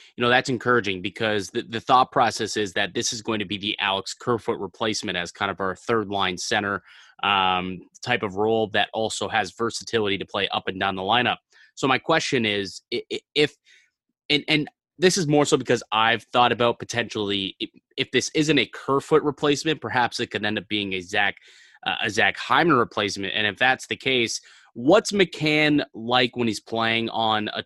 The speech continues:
top line, like when he plays on Crosby's wing or he played on Malkin's wing? Did he fit in, or did he look a little bit out of place, um, with kind of that, like, puck retrieval,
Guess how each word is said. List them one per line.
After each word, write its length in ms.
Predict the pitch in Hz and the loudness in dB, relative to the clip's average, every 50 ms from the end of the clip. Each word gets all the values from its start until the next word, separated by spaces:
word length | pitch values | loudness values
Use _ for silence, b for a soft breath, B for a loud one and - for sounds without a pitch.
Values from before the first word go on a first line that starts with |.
| _ - | _ -4
top 260 | - 120 113 117 _ - | 0 0 0 0 _ -2
line, 380 | 98 101 101 101 101 101 101 | -2 0 0 0 0 -2 -2
like 220 | 98 98 98 98 _ | -2 -2 -2 -2 _
when 100 | - 110 | -2 -2
he 60 | 110 98 | -2 -2
plays 340 | _ _ 113 110 104 90 | _ _ -2 -2 -2 0
on 160 | 107 104 101 95 | 0 -2 -2 -2
Crosby's 600 | - - 120 101 104 107 - - 110 104 92 95 | -2 0 0 0 0 -2 -4 -8 -8 -8 -8 -8
wing 260 | 92 98 98 95 95 | -6 -4 -4 -4 -4
or 80 | 92 95 | -6 -6
he 60 | 90 | -8
played 240 | _ _ 113 110 104 | _ _ -2 0 0
on 100 | 95 95 | 0 0
Malkin's 480 | 98 101 101 107 107 - 110 104 98 | 0 -2 -2 -2 -2 -4 -6 -6 -6
wing? 300 | 98 101 107 104 101 95 b b b b _ _ | -4 -4 -4 -4 -4 -6 b b b b _ _
Did 100 | 120 123 | 0 2
he 120 | 160 180 | 2 2
fit 320 | 175 - - 165 170 165 - | 0 0 2 2 2 2 2
in, 240 | - 143 151 170 196 | 0 2 2 4 4
or 120 | 190 139 | 2 2
did 140 | 110 139 123 | 2 0 -2
he 60 | 127 | 0
look 180 | 131 135 131 - | -2 -2 -2 -2
a 40 | 131 | -2
little 240 | 120 123 127 127 123 | 0 0 0 2 2
bit 160 | 127 127 - - | 0 0 0 -2
out 120 | 123 120 | -4 -4
of 120 | 113 92 _ | -4 -6 _
place, 480 | - _ _ 117 113 113 104 - - - b b b b b b | -20 _ _ -2 0 0 -2 -4 -6 -8 b b b b b b
um, 280 | - 107 107 101 98 | 0 2 2 2 2
with 240 | 98 110 107 - - - | 0 -2 -2 -2 -6 -2
kind 180 | - 113 110 | 0 0 0
of 40 | 101 | 2
that, 200 | 107 107 - - | 2 0 2 0
like, 160 | 107 101 - _ | -4 -4 -4 _
puck 200 | _ - 113 107 _ _ | _ 0 0 0 _ _
retrieval, 680 | 110 104 - - - 110 107 98 90 107 101 101 98 | -6 -6 -6 -4 -6 -4 -4 -4 -4 -2 -2 -2 -4